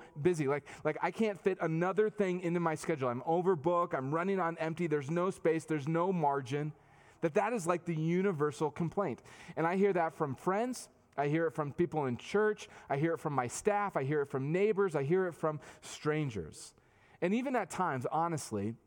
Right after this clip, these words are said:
I even echo those words sometimes in my own life. I mean, there are times that I look at my schedule and it is so packed. It is, like, so full. I think to myself, "There is no space. There's not even room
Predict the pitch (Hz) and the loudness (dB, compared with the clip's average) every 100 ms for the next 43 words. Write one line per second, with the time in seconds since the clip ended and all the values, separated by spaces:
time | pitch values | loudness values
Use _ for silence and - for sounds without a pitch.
0 | _ _ _ _ _ _ - 160 214 254 | _ _ _ _ _ _ -6 -2 0 -2
1 | 180 143 196 160 147 120 120 131 160 160 | -2 0 0 2 2 0 0 0 0 -2
2 | - - _ _ _ _ - 156 143 156 | -10 -12 _ _ _ _ -6 -4 -2 -2
3 | 170 143 139 135 120 120 123 76 - - | -2 -2 -2 0 0 0 -2 -6 -16 -20
4 | _ _ _ _ _ _ _ - 185 185 | _ _ _ _ _ _ _ -4 0 0
5 | 180 214 240 170 - 185 170 143 147 151 | 2 2 2 -2 -4 -2 -2 0 0 0
6 | 170 185 160 147 - 151 135 127 131 165 | 0 0 -2 -4 -2 -2 -2 -4 -2 -2
7 | 175 139 - - 202 202 190 170 127 156 | 0 -2 -6 -2 0 0 0 -2 -2 -4
8 | 147 139 143 - - - - - 220 208 | -2 -2 -4 -6 -18 -14 -8 0 2 4
9 | 214 208 - - - 190 139 104 78 - | 4 2 0 -8 0 2 2 -2 -6 -16
10 | - - - 170 175 190 185 175 175 156 | -20 -20 -4 -2 0 0 0 0 -2 0
11 | 214 202 139 175 196 190 - 160 - 233 | 0 0 -2 0 0 0 -2 -2 -2 -2
12 | 202 185 151 139 139 170 202 214 214 | 0 0 -2 -2 -2 0 2 2 0